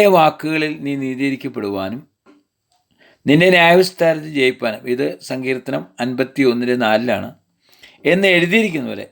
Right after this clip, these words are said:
ദൈവം സത്യവാൻ, സകല മനുഷ്യരും ഭോഷ്ക് പറയുന്നവർ വരും, ദൈവം സത്യവാൻ."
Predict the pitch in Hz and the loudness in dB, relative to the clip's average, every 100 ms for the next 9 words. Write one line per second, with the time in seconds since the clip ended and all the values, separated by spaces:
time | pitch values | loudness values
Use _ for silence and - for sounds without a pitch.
0 | _ 127 156 214 247 240 120 - 101 95 | _ 0 2 2 0 0 -4 -4 -10 -12
1 | - _ - 110 120 120 120 127 123 127 | -16 _ -8 -6 -6 -6 -8 -6 -4 -2
2 | 127 127 131 135 135 139 139 123 117 127 | -2 0 2 2 2 4 4 4 4 6
3 | 135 135 - 117 - 107 | 6 4 0 0 0 -4